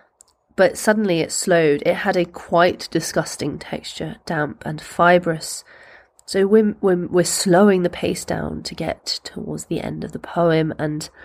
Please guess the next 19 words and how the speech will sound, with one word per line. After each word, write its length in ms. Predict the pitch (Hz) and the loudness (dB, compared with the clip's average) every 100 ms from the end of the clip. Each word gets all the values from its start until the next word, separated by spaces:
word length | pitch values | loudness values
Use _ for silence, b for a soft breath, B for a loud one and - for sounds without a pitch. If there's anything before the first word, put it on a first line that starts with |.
| B B B B _ _ _ _ - _ - | B B B B _ _ _ _ -20 _ -4
that's 260 | 185 - | -2 2
something 340 | - 107 120 156 | 0 2 0 2
I 80 | |
noticed 480 | 165 165 160 165 - | 2 2 0 -6 -4
in 60 | 156 | -4
the 80 | 160 | -4
Keats, 800 | - - 196 160 - - - - | -4 2 4 4 0 -6 -6 -2
La 100 | 135 | 2
Belle 220 | 170 170 | 4 4
Dame 180 | 160 160 | 2 -4
sans 260 | - 165 | -4 -4
merci. 520 | 156 143 - 185 175 175 _ _ _ _ _ _ _ _ _ _ - | -4 -4 2 4 2 -2 _ _ _ _ _ _ _ _ _ _ -10
I 120 | 240 | -8
believe 260 | 214 180 190 | 0 0 2
he 160 | 170 | 0
adds 220 | 165 170 - | 2 0 0
an 80 | |
extra 280 | 147 - - | -2 -4 -6
word. 540 | 156 175 180 156 135 | 0 2 4 4 2